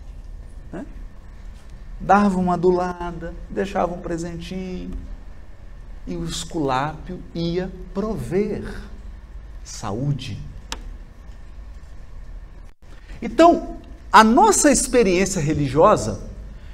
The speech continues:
era uma experiência que se limitava a adoração e petitório. Adoração e petitório.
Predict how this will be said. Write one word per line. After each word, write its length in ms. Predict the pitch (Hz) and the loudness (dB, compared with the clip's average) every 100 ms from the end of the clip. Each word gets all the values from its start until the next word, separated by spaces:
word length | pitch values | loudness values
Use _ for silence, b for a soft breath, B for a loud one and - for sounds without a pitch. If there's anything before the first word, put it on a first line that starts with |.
| b | b
era 200 | 254 320 | 10 12
uma 120 | 311 | 12
experiência 680 | 302 - 262 220 254 311 269 | 10 10 8 10 10 10 8
que 80 | - | 4
se 160 | - | 6
limitava 680 | 247 247 233 233 220 240 240 | 6 8 6 8 8 10 12
a 840 | 220 160 117 - - - - 285 320 | 12 12 12 6 -10 0 12 12 12
adoração 1160 | 202 208 208 214 233 226 - 285 320 - - - - | 12 12 12 12 12 12 10 12 12 10 4 2 12
e 460 | 262 277 381 - - - - - - - - - - - - | 12 12 12 4 -10 -12 -14 -14 -14 -16 -14 -14 -14 -8 10
petitório. 1500 | 277 285 285 285 - 285 294 - - 220 208 170 127 107 85 - - - - - - - - - - - - - - - - - - b b b b | 12 12 12 8 2 4 4 4 10 12 12 12 8 -2 -6 -10 -14 -14 -14 -14 -16 -16 -16 -16 -14 -14 -14 -14 -14 -14 -14 -16 -16 b b b b
Adoração 1700 | 254 359 370 359 294 294 311 302 302 247 - - 320 349 339 330 311 | 12 12 12 12 12 10 12 12 8 6 0 8 12 12 12 10 8
e 80 | 277 | 6
petitório. 1120 | - - 285 269 - 226 - 120 92 98 - | 4 4 6 6 2 -4 0 0 2 -2 -8